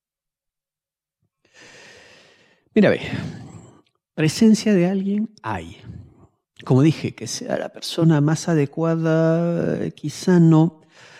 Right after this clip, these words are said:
porque sus objetivos son distintos.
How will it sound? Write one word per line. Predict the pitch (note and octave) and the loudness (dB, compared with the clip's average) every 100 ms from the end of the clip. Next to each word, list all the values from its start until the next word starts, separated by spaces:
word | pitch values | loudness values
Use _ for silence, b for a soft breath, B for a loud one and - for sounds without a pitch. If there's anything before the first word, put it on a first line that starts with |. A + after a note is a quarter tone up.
| B B _ | B B _
porque | - C#3+ C3 B2 C3+ A#2+ A#2+ B2 A#2+ A2+ G1+ - - - - - C3 B B B B B B | -6 -2 -2 -4 -4 -2 0 -2 -4 -6 -8 -8 -12 -14 -14 -14 -14 B B B B B B
sus | - - - | -18 -10 -6
objetivos | C#3 - C#3+ - D#3 D#3+ D#3+ | -6 -6 -6 -4 -2 0 -2
son | - D3 | 0 0
distintos. | B2 - - G2+ - - - - - _ _ | 0 -4 -6 -6 -6 -12 -10 -10 -12 _ _